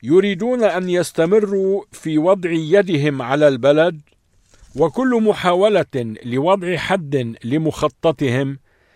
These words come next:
يرفضونه ويلفظونه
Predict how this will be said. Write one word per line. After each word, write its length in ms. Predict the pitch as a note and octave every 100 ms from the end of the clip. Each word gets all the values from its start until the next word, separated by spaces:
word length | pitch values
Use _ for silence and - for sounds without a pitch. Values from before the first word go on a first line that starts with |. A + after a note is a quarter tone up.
| _ _ -
يرفضونه 1200 | A#2+ E3+ D3+ D#3 D3 F#3+ G3+ F3 C#3+ D#3 D3+ D#3+ - _ -
ويلفظونه 1200 | C3 C3+ C#3+ C#3 C#3 C3 F3+ D#3+ C3 B2+ C3 C3+